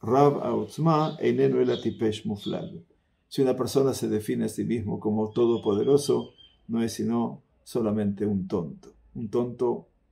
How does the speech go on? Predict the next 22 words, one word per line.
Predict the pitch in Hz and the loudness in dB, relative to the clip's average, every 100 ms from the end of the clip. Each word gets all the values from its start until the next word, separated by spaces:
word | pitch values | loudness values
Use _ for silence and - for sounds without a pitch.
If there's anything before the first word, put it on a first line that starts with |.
| - | -4
gran | 113 127 98 87 | 2 2 2 -4
tonto, | - - - | -10 -14 -10
no | 107 98 | -6 -6
dice | 101 - | -4 -6
solamente | 104 101 92 - | -4 -6 -6 -8
tonto. | 92 - - - _ - - _ _ _ _ | -10 -12 -14 -18 _ -20 -20 _ _ _ _
Por | 139 | 2
lo | |
tanto, | 135 165 151 147 - - _ _ | 4 2 6 4 4 -8 _ _
dice | - 117 170 165 | 0 6 6 6
Rav | 135 120 | 4 2
Soloveitchik | - 107 104 104 - - - | -2 -2 0 0 -2 -8 -8
así, | - - - _ _ _ - _ - _ - - | -10 -12 -14 _ _ _ -20 _ -20 _ -18 -4
Moshe | 156 165 202 208 214 - | 0 4 6 6 2 -6
no | 151 175 | 2 2
fue | - 170 170 - | 4 4 4 4
el | 123 | 2
arquitecto | 123 - 110 - 143 143 - 131 123 - - _ _ _ | 2 -4 -10 2 2 2 2 4 4 0 -12 _ _ _
político | - 117 131 131 - 110 | -2 0 0 -2 -2 0
del | 113 107 | 0 -2
pueblo | - 117 117 | -4 -2 -4
judío, | 107 123 117 110 - | -4 -4 -2 -2 -4